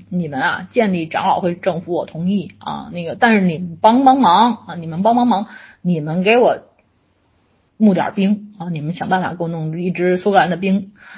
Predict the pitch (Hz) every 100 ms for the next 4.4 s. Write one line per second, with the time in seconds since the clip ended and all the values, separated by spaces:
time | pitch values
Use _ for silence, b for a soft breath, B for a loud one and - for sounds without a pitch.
0 | 185 185 190 254 214 175 - _ _ 170
1 | 160 139 98 151 120 - - 220 - -
2 | - 165 180 175 254 - _ _ _ _
3 | 160 _ _ _ _ _ _ _ _ _
4 | _ 311 254